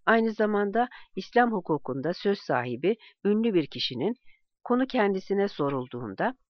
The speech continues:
şöyle dediğini aktardı. "Ancak bostan guruldar." Ahmet bin Muhammed bin Ahmet aşağıdaki olayı anlattı bize.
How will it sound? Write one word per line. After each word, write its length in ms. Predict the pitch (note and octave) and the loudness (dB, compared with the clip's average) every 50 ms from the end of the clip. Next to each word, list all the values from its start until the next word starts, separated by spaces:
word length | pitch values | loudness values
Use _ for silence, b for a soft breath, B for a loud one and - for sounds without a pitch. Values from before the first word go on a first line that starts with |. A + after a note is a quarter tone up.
| _ _ - - | _ _ -16 -10
şöyle 380 | - - C#4+ C#4 B3+ G3+ D#3+ | -2 0 0 2 2 0 2
dediğini 400 | D#3 D3 C#3+ D3 C#3 C3+ C3 B2 | 2 0 0 0 -4 -4 -2 -2
aktardı. 560 | A2 - - - - A#2 A2+ A#2+ - - - _ _ _ _ _ _ B B B B B - | -2 -4 -4 -8 -4 -4 -4 -4 -6 -14 -20 _ _ _ _ _ _ B B B B B 2
"Ancak 460 | G3+ A3+ A#3 G#3+ - A#3+ B3+ B3+ - | 2 2 2 2 0 0 -2 -2 -2
bostan 520 | E3 F3+ G3 F#3+ - - E3 F#3+ G3 F3 | -2 -2 -2 -2 -2 -2 -2 0 0 -2
guruldar." 520 | C#3 C3 C3 B2 A#2+ B2 - - - - - _ - - - - - - - - - - _ _ - - _ - _ - - _ _ _ B B B B B B - | -4 -6 -8 -8 -8 -6 -8 -8 -8 -8 -14 _ -20 -20 -18 -16 -16 -16 -16 -18 -18 -20 _ _ -20 -20 _ -20 _ -20 -20 _ _ _ B B B B B B -2
Ahmet 440 | G3+ G#3+ A3+ B3 C4+ C#4+ C#4 - - | -2 0 0 -2 -4 -4 -4 -4 -6
bin 140 | A#3+ A3+ A3 | -6 -4 -4
Muhammed 460 | G#3+ G#3+ G#3 G#3 G#3 G3+ G3+ G#3 G#3 _ - | -4 -4 -4 -4 -4 -2 -4 -4 -4 _ -6
bin 120 | D#3 E3 | -6 -4
Ahmet 400 | D3+ A#2+ A2+ G2+ A#2+ B2+ E3+ G#3+ _ - _ _ _ _ - | -4 -4 -6 -6 -8 -8 -8 -8 _ -14 _ _ _ _ -2
aşağıdaki 540 | E3 F#3 - A3+ A3+ A3+ A3+ A#3 - - A#3+ | -2 -2 2 2 0 2 0 -2 -2 0 0
olayı 340 | G3 C#3+ A#2+ A#2+ B2 B2+ B2 | 0 0 0 -2 -2 -4 -6
anlattı 460 | B2 B2+ C3 B2 B2 - - B2+ B2 | -6 -8 -8 -10 -10 -10 -12 -12 -12
bize. 280 | A2+ A2+ - - A#2+ | -12 -12 -10 -12 -12